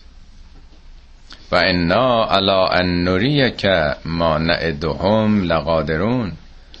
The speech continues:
ما بر این که به تو بنمایانیم، نشان بدیم اون چه که بیم دادیم، قادریم ما. یعنی می‌خواد بگه اینا فکر نکنن که اینا تهدیده.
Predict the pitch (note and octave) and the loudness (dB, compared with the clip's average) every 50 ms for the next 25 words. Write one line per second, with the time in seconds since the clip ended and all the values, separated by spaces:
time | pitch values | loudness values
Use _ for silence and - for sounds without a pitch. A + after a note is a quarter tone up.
0 | - - - - - - - - - - - - F#2 G#2+ B2+ C#3 C3 - B2 A#2+ | -20 -20 -20 -20 -20 -20 -20 -20 -20 -12 -6 -2 0 2 2 2 2 2 2 2
1 | C3 C#3+ D3+ C#3+ - D#3 C#3 B2+ B2+ A#2+ - C3 B2+ C3+ C3+ C3 B2+ G2 A2+ A#2 | 2 2 0 0 0 0 0 2 0 0 0 2 2 2 2 0 -2 -4 -2 0
2 | - D3+ E3+ E3 D#3 D3+ C#3 B2+ A#2 A2 G#2 G2 F#2 F#2 F2 E2 D#2+ D#2 E2 F2+ | 0 2 2 2 2 2 2 2 2 2 2 2 2 2 0 -2 -2 -2 -2 0
3 | G2+ A2 G#2+ - C#3 D3 D#3+ D#3+ D#3 D3 C3+ B2+ A2 A2 G#2+ G2+ F#2 F#2+ G2+ G2 | 0 0 0 2 2 2 2 2 2 2 2 2 2 2 2 2 2 0 -2 -2
4 | - - G2 F#2 - G2+ G2 F2 F2 G2+ G2 F#2+ F#2+ F2+ G2 F#2+ F#2 F#2 G#2 A2+ | -2 -2 -4 -2 0 -2 -2 0 0 -2 0 0 0 0 2 2 2 2 0 0
5 | B2+ C#3 C3 - F#2+ F2 F2 F2 E2+ A#2 D3 D#3+ C#3+ A#2 G2 F2+ F2 F2 - - | 0 -2 -2 0 0 2 2 2 2 0 0 0 0 0 0 0 -2 -2 -6 -10
6 | - - - - - - - - - - - - - - - - - - - - | -16 -16 -18 -20 -20 -20 -20 -20 -20 -20 -20 -20 -20 -20 -20 -18 -20 -20 -20 -20
7 | - - - - - - - - - F#2+ A#2 C#3+ D3 C#3 B2 C#3 C#3+ D3 D3+ D#3 | -20 -20 -18 -16 -12 -12 -12 -8 -4 -2 0 0 0 2 2 2 0 2 0 0
8 | D3+ D3 D3 D#3 E3 D#3+ - E3 D3+ - D#3 E3+ F3 E3 E3+ E3 D#3+ D3 C#3 B2 | 2 2 2 0 0 0 -2 -2 -2 0 0 0 0 0 0 0 2 0 0 0
9 | - C3+ B2+ B2 A#2+ A#2+ A#2+ A#2+ A#2+ - - - - - - G#2+ G#2 G2+ G2 G2 | 0 0 2 2 2 2 2 2 0 -2 -6 -12 -12 -4 0 0 0 0 0 -2
10 | G2 G#2+ G#2+ G2 G#2 G2+ F#2 E2 D2 | 0 0 0 2 2 2 2 0 -2